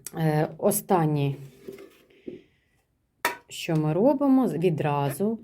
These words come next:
проливом, тепленькою водичкою проливаю так, щоб всі корінчики набрались вологи. Так як, е, коренева тут, е, дуже файна,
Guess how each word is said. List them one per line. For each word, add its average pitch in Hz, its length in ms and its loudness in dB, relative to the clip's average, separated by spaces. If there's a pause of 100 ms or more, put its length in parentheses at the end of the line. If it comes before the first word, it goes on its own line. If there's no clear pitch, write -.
проливом, 170 800 2 (600)
тепленькою 175 640 0
водичкою 240 720 2
проливаю 180 840 0 (100)
так, 196 540 -2 (560)
щоб 196 400 -2 (760)
всі - 320 -2
корінчики 196 1000 2 (1000)
набрались 233 580 2
вологи. 160 520 -2 (760)
Так 240 300 4
як, 202 300 2
е, 185 500 2 (260)
коренева 190 580 4
тут, 160 360 -6 (520)
е, 151 480 0
дуже 165 580 4
файна, 175 840 2